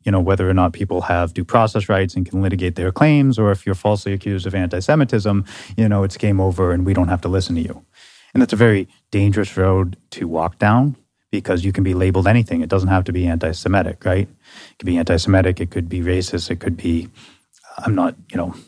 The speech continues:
not sure. And obviously all, all those things are terrible, but we need to separate the merit of ideas with whatever negative values you impute on people. And I think having a functional, functioning democracy, we need to,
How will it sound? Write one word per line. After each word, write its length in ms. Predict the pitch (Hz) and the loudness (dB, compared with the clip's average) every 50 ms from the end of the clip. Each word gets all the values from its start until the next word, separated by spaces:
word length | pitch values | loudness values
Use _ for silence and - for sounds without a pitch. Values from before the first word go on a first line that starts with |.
| _ _ | _ _
not 180 | - - - 240 | -4 -4 -2 -2
sure. 260 | - - 101 92 101 110 | -2 0 2 4 4 4
And 80 | 101 92 | 4 4
obviously 400 | 95 98 95 98 90 - 98 92 | 2 2 0 -2 -2 0 0 0
all, 180 | 90 92 - - | 2 0 0 0
all 120 | - 107 | 0 0
those 140 | 95 95 95 - | 0 0 -2 -2
things 200 | 101 98 90 87 | -2 -2 -2 -2
are 80 | 85 | -4
terrible, 540 | 80 - - 92 95 113 117 151 170 196 - - - - - - - _ _ | -4 -2 2 2 2 4 4 2 2 0 0 -4 -10 -20 -20 -20 -20 _ _
but 300 | - 107 95 92 87 - _ _ _ _ _ _ _ _ _ _ | 0 2 2 0 -2 -8 _ _ _ _ _ _ _ _ _ _
we 160 | - 113 110 | -4 -2 0
need 240 | 107 110 113 113 107 | 2 2 2 0 0
to 80 | - 104 | -4 -4
separate 640 | - - 107 101 - 113 104 98 95 95 95 85 - | -2 0 0 0 0 0 0 2 0 0 -2 -4 -4
the 60 | - | -2
merit 300 | 104 98 98 101 101 98 | 0 2 4 4 2 2
of 100 | 92 85 | 2 0
ideas 560 | 98 85 90 92 104 110 107 98 95 92 90 - | 0 -2 -2 0 0 2 2 2 0 -2 -4 -4
with 380 | - 90 87 85 - - - | -4 -4 -6 -6 -8 -10 -6
whatever 560 | - 107 98 95 98 95 92 98 92 87 92 | -2 0 0 2 0 0 0 0 0 0 0
negative 500 | 90 107 107 95 95 92 98 95 98 87 | 0 0 2 2 2 2 2 0 0 0
values 560 | 82 85 95 92 95 98 101 101 101 95 - - | 0 2 2 2 2 2 2 0 -2 -4 -4 -4
you 120 | 92 90 | -4 -4
impute 400 | 87 85 - - - 113 - - - - | -4 -4 -4 -2 0 0 0 0 0 0
on 160 | - 131 135 | 2 2 2
people. 480 | - - 160 151 - 180 190 196 - _ _ _ _ _ _ _ _ _ _ _ - | 2 0 -2 0 2 2 2 0 0 _ _ _ _ _ _ _ _ _ _ _ -4
And 120 | 117 110 | -2 -2
I 100 | 104 104 | -2 0
think 240 | 95 107 110 95 95 - _ - | 0 0 -2 -2 -4 -8 _ -14
having 420 | - - - - 120 113 117 117 | -12 -4 0 2 2 4 2 2
a 40 | 104 | 0
functional, 680 | 98 - 117 113 101 - - - 101 92 95 95 92 - _ | -2 -2 -2 -2 -2 -4 -4 -2 0 0 0 -2 -6 -10 _
functioning 480 | - - 139 127 117 - - 113 101 | -2 2 2 2 2 2 0 0 0
democracy, 640 | 92 104 101 131 165 175 - 131 107 - 107 104 101 | 2 2 2 4 4 2 0 -4 -4 -4 -4 -4 0
we 160 | 98 110 113 | 0 2 4
need 220 | 117 127 135 117 | 4 4 2 2
to, 280 | - 127 117 110 107 | 0 0 2 2 0